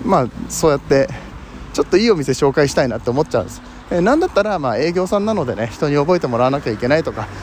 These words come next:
そういうこと考えた時にさ、ちょっといいコーヒー屋さんを紹介したいわけですよ。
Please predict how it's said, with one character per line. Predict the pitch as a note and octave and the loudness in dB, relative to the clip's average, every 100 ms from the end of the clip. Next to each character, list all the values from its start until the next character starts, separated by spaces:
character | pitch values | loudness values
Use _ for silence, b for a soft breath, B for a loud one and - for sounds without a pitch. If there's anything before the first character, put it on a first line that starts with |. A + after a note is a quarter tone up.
| B - | B 0
そ | |
う | D#3 | 2
い | |
う | |
こ | E3 | 2
と | C#3+ | -2
考 | C#3+ D#3 | -2 0
え | E3 | -2
た | C3+ | -2
時 | A2+ F#2+ | -8 -8
に | G2+ | -4
さ、 | - - - | -4 -4 -6
ち | - | -4
ょ | |
っ | C#4+ | -2
と | F3 | 2
い | F3+ | 2
い | C#3+ | 2
コ | D3 | 0
ー | |
ヒ | D3+ | 2
ー | |
屋 | D#3 D#3 | 2 0
さ | C#3+ | 0
ん | |
を | C3+ | -2
紹 | E3+ D#3 | 0 2
介 | D3 | 2
し | C#3+ | 2
た | F3 | 0
い | |
わ | G#2+ - | 0 -2
け | |
で | F#2 | -8
す | |
よ。 | - | -8